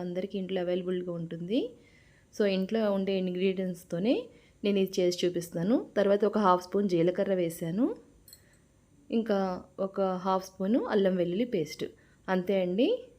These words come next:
వీటన్నిటిని ఒకసారి మనం మిక్స్ చేసుకున్న తర్వాత కొద్ది కొద్దిగా వాటర్ యాడ్ చేసుకుంటూ దీన్ని గట్టిగా కలుపుకోవాలండి. పల్చగా అయితే అస్సలు కలపొద్దు. ఇలా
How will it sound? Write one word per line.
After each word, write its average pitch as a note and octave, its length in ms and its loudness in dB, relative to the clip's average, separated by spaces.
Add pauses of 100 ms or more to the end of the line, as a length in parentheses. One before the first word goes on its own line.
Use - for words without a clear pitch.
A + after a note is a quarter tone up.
(180)
వీటన్నిటిని G3 560 2
ఒకసారి F#3 380 -2 (100)
మనం C4+ 180 2 (600)
మిక్స్ F3+ 240 -4
చేసుకున్న F#3 420 -4
తర్వాత E3+ 320 -4 (1000)
కొద్ది A3 260 4
కొద్దిగా A#3 300 6 (100)
వాటర్ F#3 300 0
యాడ్ F3 220 -2
చేసుకుంటూ F3 500 -4 (120)
దీన్ని G#3 220 2 (120)
గట్టిగా G3+ 360 2
కలుపుకోవాలండి. F3 760 -2 (680)
పల్చగా F#3+ 380 0
అయితే G#3+ 220 0
అస్సలు G3 280 -4
కలపొద్దు. F3 480 -2 (4000)
ఇలా G3 160 2